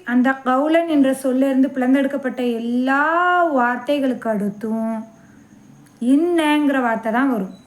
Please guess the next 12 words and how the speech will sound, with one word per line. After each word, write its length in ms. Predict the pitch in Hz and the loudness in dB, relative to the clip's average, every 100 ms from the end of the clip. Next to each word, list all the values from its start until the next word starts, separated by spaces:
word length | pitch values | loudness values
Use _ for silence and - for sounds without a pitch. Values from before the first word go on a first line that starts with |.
| _ - - - - - - - - | _ -20 -20 -20 -20 -20 -20 -20 -20
அப்போ 200 | 226 269 | -12 -10
ஃபேலுக்கு 480 | - 247 302 349 311 | -4 -2 0 0 -2
அடுத்து 220 | 294 330 | -2 -2
வரக்கூடிய 380 | 285 277 277 277 | -2 0 0 2
வார்த்தை 300 | 254 247 277 | 0 -2 -2
அன்னண்டு 400 | 240 247 285 269 | 0 2 4 2
தானே 180 | 269 262 | 2 2
வரும், 280 | 240 247 285 | 2 4 4
நீங்க 160 | 254 | 4
சிந்திக்க 400 | 240 240 240 262 | 2 0 0 0
கூடாது. 360 | 247 220 196 - - - - - - - - | -2 0 -2 -4 -12 -20 -20 -20 -20 -20 -20
புரிஞ்சுட்டிங்களா? 720 | - 254 254 262 247 240 247 | -4 2 2 2 0 0 2